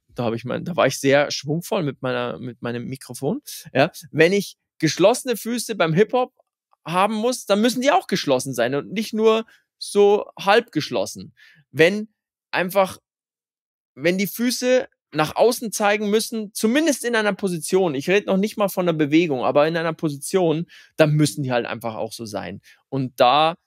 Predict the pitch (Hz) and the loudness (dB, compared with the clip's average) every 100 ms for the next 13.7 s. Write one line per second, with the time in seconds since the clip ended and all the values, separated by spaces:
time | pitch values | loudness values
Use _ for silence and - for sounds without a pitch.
0 | _ 151 156 139 139 156 139 127 147 156 | _ -4 -4 -2 -2 -2 -4 -2 -2 -2
1 | - - - - - - 67 57 50 - | -6 -14 -20 -20 -20 -12 -10 -10 -14 -14
2 | 139 143 175 196 151 147 151 92 143 156 | -4 0 2 2 2 4 4 0 -2 -2
3 | 160 143 156 156 - _ _ _ _ _ | -2 -6 -8 -8 -10 _ _ _ _ _
4 | _ _ - _ _ _ 143 139 127 123 | _ _ -20 _ _ _ 4 6 6 2
5 | 135 _ _ _ _ _ _ _ _ _ | -4 _ _ _ _ _ _ _ _ _
6 | _ _ 160 214 170 143 143 139 143 135 | _ _ 0 2 0 0 -2 -2 -4 -4
7 | 127 123 147 160 156 165 185 - _ _ | -4 -2 -2 -2 -2 -2 -4 -16 _ _
8 | _ - 120 151 143 - 113 92 104 104 | _ -14 2 4 4 2 -10 -12 -12 -12
9 | - 120 127 117 - 98 131 - _ 147 | -6 -4 -4 -10 -14 -20 -20 -20 _ 2
10 | 147 190 - - - _ - 135 135 - | 2 -4 -6 -12 -18 _ 0 2 2 -2
11 | _ - 160 202 - 185 127 135 - - | _ -6 0 0 0 -2 0 0 -4 -2
12 | 127 156 180 185 - _ _ _ - 170 | 0 2 2 0 -6 _ _ _ -2 -2
13 | 165 - 147 - - 135 131 | -6 -2 -2 -2 -6 -6 -6